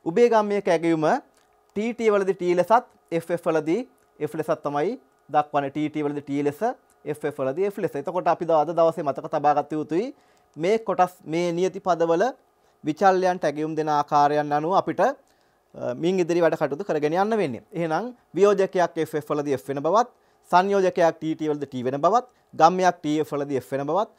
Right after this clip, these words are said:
උභය ගම්මයක් ටී ටී සහ එෆ් එෆ් වලදී T වෙන බවත් අපි මතක තබා ගත යුතුයි. හොඳයි. එහෙමනම් අපි බලමු අද අපි කොහොමද කරන්නේ සූත්‍රයක් සඳහා තාර්කිකව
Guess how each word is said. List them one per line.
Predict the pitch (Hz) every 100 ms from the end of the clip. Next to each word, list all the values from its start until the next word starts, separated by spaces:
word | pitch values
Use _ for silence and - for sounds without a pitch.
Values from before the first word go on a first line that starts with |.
| _
උභය | - 165 202
ගම්මයක් | 196 185 185 180
ටී | 170 196
ටී | 202 196
සහ | - 185
එෆ් | 165 -
එෆ් | 170
වලදී | 156 156 151 156 - _ _ 185
T | 202
වෙන | 185 160
බවත් | 147 151 - -
අපි | 139 160 240 - _ _
මතක | 135 143 156
තබා | 139 135 131
ගත | 160
යුතුයි. | 247 262 135 - _ _
හොඳයි. | 165 131 - _
එහෙමනම් | - 208 208 196
අපි | 175
බලමු | 170 160 143 190 311 _ _ _ _ _ _ _ _ _ _ -
අද | 165
අපි | 202 151 151
කොහොමද | 147 143 143
කරන්නේ | 143 139 127 127 214 269 _ _ -
සූත්‍රයක් | 220 269 - 233 226 233
සඳහා | - 196 180 180 156 170 _ _
තාර්කිකව | 143 143 165 165 180 - 208